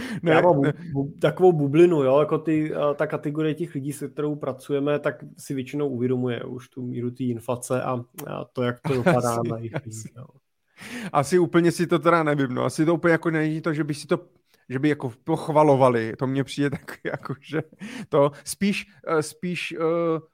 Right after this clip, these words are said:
Speaker 1: jsou vlastně rádi a vlastně úplně je to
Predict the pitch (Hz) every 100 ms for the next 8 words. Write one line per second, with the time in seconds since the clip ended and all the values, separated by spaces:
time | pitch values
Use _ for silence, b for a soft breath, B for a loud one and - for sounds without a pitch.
0 | _ - - 185 180 180 - 190 151 127
1 | 120 147 214 - _ _ _ _ _ _
2 | - 139 147 147 151 147 147 151 156 147
3 | 151 - 165 160 160 160 - 165 147 170
4 | 165 160 165 160 165 160 160